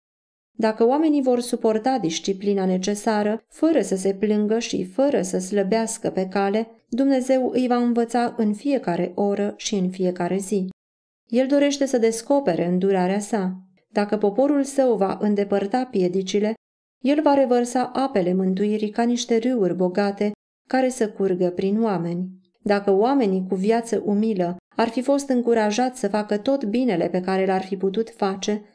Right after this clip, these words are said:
dacă nu s-ar fi așezat asupra lor mâini care să-i țină pe loc, ar fi fost o sută de lucrători pentru Hristos, acolo unde astăzi nu e decât unul. Dumnezeu ia pe oameni așa cum sunt și le face educația pentru lucrarea sa,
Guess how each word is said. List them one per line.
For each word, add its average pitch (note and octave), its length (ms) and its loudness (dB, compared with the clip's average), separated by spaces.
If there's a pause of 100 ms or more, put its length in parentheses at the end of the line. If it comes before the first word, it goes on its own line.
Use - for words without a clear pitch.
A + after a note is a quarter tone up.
(100)
dacă A#3 280 0
nu C4 140 2
s-ar D4+ 220 2
fi C4+ 160 0
așezat B3+ 500 0
asupra G3+ 380 -2
lor G#3 220 0
mâini G#3 380 0
care F#3 240 -2
să-i F#3+ 260 -2
țină G#3+ 320 -2
pe F#3 140 -2
loc, G3+ 340 0 (300)
ar B3 140 2
fi C4 160 -4
fost C#4 360 -2
o A3+ 120 0
sută D4 320 -2
de F#3 120 2
lucrători F#3+ 520 0
pentru G3+ 280 -2
Hristos, G#3+ 680 -4
acolo C#4 380 2
unde G#3+ 340 2
astăzi G3+ 640 -2
nu G3+ 200 0
e F#3 120 0
decât F#3 460 -4
unul. F3+ 600 -2 (1300)
Dumnezeu G#3+ 460 2
ia C#4+ 240 4
pe B3+ 100 4
oameni G#3+ 500 2
așa A3 340 -2
cum F3+ 200 -2
sunt G#3 440 -2
și - 140 -4
le C4+ 100 4
face D#4 300 2
educația G#3+ 720 2
pentru G3 300 -2
lucrarea G3 520 0
sa, G#3 300 -2